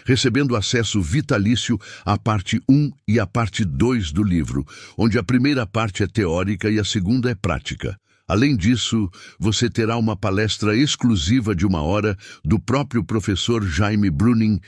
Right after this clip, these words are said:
onde ele compartilha seus maiores ensinamentos sobre curas naturais. O melhor de tudo, você pode ter tudo isso por apenas doze parcelas de seis reais e setenta centavos,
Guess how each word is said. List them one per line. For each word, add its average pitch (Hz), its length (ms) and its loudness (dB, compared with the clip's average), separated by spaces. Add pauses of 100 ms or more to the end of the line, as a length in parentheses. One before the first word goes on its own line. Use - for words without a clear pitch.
(280)
onde 110 260 2
ele 110 140 0
compartilha 107 600 0
seus 98 240 0
maiores 92 560 0
ensinamentos 95 840 0 (200)
sobre 110 300 0
curas 117 400 2
naturais. 76 760 -4 (300)
O 113 120 4
melhor 120 420 0
de 101 140 -2
tudo, 58 520 -4 (300)
você 87 240 0
pode 101 300 -2
ter 107 180 0
tudo 107 380 0
isso 117 200 0
por 110 160 -2
apenas 104 480 -2
doze 113 460 0
parcelas 101 640 -2
de 78 100 -4
seis 104 320 -2
reais 80 640 -2 (180)
e 110 80 0
setenta 110 480 0
centavos, 69 880 -4